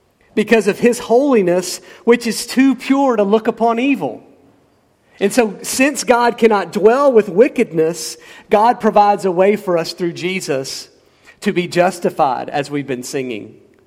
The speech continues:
to be reconciled with God, to have the, the righteousness of Christ imputed or, or, or given or gifted to us as humanity or as,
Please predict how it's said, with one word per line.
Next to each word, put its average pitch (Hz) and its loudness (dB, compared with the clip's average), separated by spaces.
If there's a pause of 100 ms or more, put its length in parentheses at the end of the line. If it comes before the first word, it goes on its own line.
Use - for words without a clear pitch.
(460)
to 220 -2
be 196 0
reconciled 175 0
with 135 -10
God, 107 -6 (1080)
to 226 0
have 202 -2
the, 180 0 (160)
the 202 2
righteousness 202 -2
of - -4
Christ 185 -2 (240)
imputed 180 0
or, 143 2 (160)
or, 165 -2
or 175 0
given 196 2
or 175 0
gifted 196 -2
to 226 0
us 156 0
as 160 -4
humanity 175 -2
or 147 0
as, 151 -2